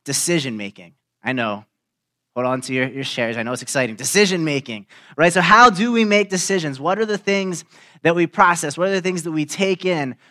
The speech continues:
when we're talking about much more important things about than, than grocery shopping, right? Our, our plans, our future, our family, our career. Like, what are we gonna do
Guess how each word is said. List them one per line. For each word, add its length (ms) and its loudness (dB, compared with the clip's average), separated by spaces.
when 80 -6
we're 100 -2
talking 360 2
about 200 6
much 240 0
more 200 -4
important 400 -8
things 220 -8
about 340 0
than, 260 -4
than 140 -8
grocery 380 -8
shopping, 440 -12
right? 220 0
Our, 160 2
our 120 0
plans, 520 -2
our 120 -10
future, 640 -4
our 80 -8
family, 720 -2
our 80 -2
career. 400 -2
Like, 120 -2
what 160 -2
are 40 -2
we 60 -2
gonna 180 2
do 360 0